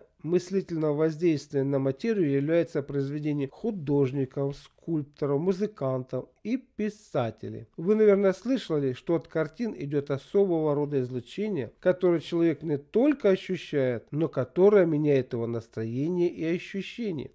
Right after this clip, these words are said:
Есть картины, возле которых можно лечиться. Это же касается некоторых скульптур, музыки и литературных произведений. Вы, наверное, слышали и такое выражение:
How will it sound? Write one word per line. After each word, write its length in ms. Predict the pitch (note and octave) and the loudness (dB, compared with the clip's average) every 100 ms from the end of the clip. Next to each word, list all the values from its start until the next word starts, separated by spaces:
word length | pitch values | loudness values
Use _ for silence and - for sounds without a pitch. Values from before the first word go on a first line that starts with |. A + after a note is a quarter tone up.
| - | -2
Есть 280 | E3+ G#3 | 2 2
картины, 640 | - D#3+ D3+ - A#3 G3 B2 | 2 -2 -2 -6 -4 -2 -2
возле 380 | C#3 D#3 C#3+ C#3 | -2 -2 0 -2
которых 600 | C3+ B2 G3 A#3 A3 - | -2 -2 2 4 2 -2
можно 440 | C#3 E3 F3+ G#3 | -2 -2 0 2
лечиться. 720 | G#3+ A#3+ - C#4 - - - - | 2 0 -2 -2 -2 -6 -16 -2
Это 300 | G3+ G#3+ A#3 | 0 4 2
же 140 | G3+ | 2
касается 640 | F#3+ F3+ - E3 D3+ - D3+ | 2 0 2 2 2 0 0
некоторых 640 | F#3+ B3 A3+ E3+ D#3+ D#3 | 0 0 -2 -4 -2 -2
скульптур, 1080 | D3 - - G3+ - _ - D3 C#3+ D3 D3+ | -4 -8 -2 -2 -4 _ -6 -2 0 -2 -4
музыки 460 | - G#3+ A#3 A#3 - | -2 0 2 -2 -6
и 260 | G3 - G#3+ | -8 -2 0
литературных 840 | F#3 - D3+ C#3+ G#3+ G#3 G3+ - | 0 0 0 0 2 4 4 0
произведений. 800 | E3 E3+ D#3+ D#3 C3+ B2 A#2+ A#2 | 0 0 0 -4 -2 -4 -4 -10
Вы, 160 | - G3 | 0 2
наверное, 400 | A3+ A3 G#3 G3+ | 6 8 8 4
слышали 540 | G3+ C4+ D4 F3 D#3 | 4 0 0 0 -2
и 80 | - | -2
такое 340 | - F#3 - F3 | -2 0 4 4
выражение: 800 | F3 E3+ D#3+ D3 C#3 B2+ A#2 | 4 2 0 0 0 -2 -4